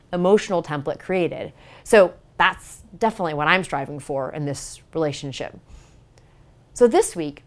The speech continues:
think through your emotional templates, especially as your spidey senses alert you.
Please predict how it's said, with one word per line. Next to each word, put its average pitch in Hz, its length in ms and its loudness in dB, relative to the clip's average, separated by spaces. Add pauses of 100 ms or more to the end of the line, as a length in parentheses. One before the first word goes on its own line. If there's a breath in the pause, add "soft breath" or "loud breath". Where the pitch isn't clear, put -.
(320)
think 339 360 0
through 311 260 -2
your 240 160 0
emotional 165 400 -4
templates, - 560 -14 (220 loud breath)
especially 320 640 2
as 220 200 0
your 180 300 2 (260 loud breath)
spidey 180 500 -2
senses 135 380 -4
alert 135 280 -6
you. - 240 -12